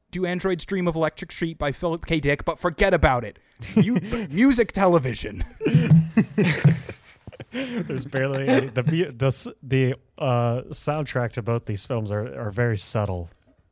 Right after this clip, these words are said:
Speaker 2: too. <laughs>
Speaker 1: Yeah.
Speaker 2: So it's not that
Speaker 1: They're
Speaker 2: much
Speaker 1: very,
Speaker 2: music.
Speaker 1: <coughs> like, droning and loud.
Speaker 2: Yeah.
Speaker 1: Um,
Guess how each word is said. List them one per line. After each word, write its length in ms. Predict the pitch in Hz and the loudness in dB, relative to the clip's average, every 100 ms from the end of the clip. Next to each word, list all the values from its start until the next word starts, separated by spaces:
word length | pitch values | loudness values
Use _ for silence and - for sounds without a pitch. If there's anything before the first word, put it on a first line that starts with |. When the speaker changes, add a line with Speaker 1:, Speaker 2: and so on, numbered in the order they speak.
| _ _ _ _ _ | _ _ _ _ _
Speaker 2:
too. 240 | - 127 98 | -2 0 4
<laughs> 40 | |
Speaker 1:
Yeah. 60 | 127 | 4
Speaker 2:
So 320 | 127 131 135 | 4 2 2
it's 160 | 147 - | 0 0
not 160 | 160 | -2
that 80 | 110 | 0
Speaker 1:
They're 100 | 143 | 2
Speaker 2:
much 120 | 123 104 | 2 2
Speaker 1:
very, 360 | 143 147 139 | 2 4 2
Speaker 2:
music. 400 | 131 131 - 202 | -2 -6 -10 -8
Speaker 1:
<coughs> 0 | |
like, 300 | 208 127 123 | -8 -8 -10
droning 580 | - 123 131 131 113 101 | -8 -2 0 0 -2 -6
and 140 | 104 | -8
loud. 360 | 107 110 104 104 _ _ _ - | -4 -4 -4 -10 _ _ _ -18
Speaker 2:
Yeah. 580 | 101 101 113 107 104 104 | -14 -10 -4 -2 -2 -4
Speaker 1:
Um, 240 | 107 104 | -8 -12